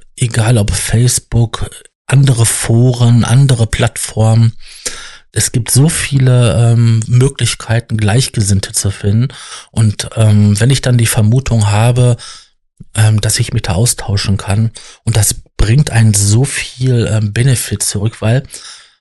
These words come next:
wenn du nicht weißt, was mit dir nicht stimmt und du hast die Vermutung, dass irgendwas ist, kann es wirklich Seelenbalsam sein, wenn du weißt,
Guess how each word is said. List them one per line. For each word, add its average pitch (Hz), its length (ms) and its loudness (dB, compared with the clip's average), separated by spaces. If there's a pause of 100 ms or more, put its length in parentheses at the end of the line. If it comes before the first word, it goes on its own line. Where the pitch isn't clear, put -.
(840)
wenn 113 280 0
du 143 100 4
nicht 120 220 0
weißt, 117 280 0
was - 160 -4
mit 120 120 0
dir 113 80 -4
nicht 107 180 0
stimmt - 520 -2
und 92 140 -2
du - 40 -2
hast - 140 -4
die 107 40 -6
Vermutung, 107 580 0
dass 98 220 -2
irgendwas 110 400 -4
ist, - 300 -6 (1040)
kann 113 160 0
es 113 200 0 (140)
wirklich - 520 -6
Seelenbalsam 95 1000 2
sein, 98 340 0
wenn 101 120 0
du 98 160 -2
weißt, 98 500 -4